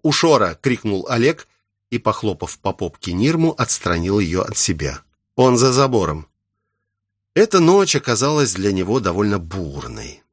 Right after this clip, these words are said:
но приятной. Нирма явно истосковалась, но и он не ударил в грязь лицом.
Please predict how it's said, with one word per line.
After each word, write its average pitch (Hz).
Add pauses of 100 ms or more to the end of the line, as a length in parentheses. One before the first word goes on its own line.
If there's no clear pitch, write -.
но 139
приятной. 123 (340)
Нирма 151
явно 123
истосковалась, 85
но 123
и 139
он 139
не 101
ударил 98
в 82
грязь 82
лицом. 78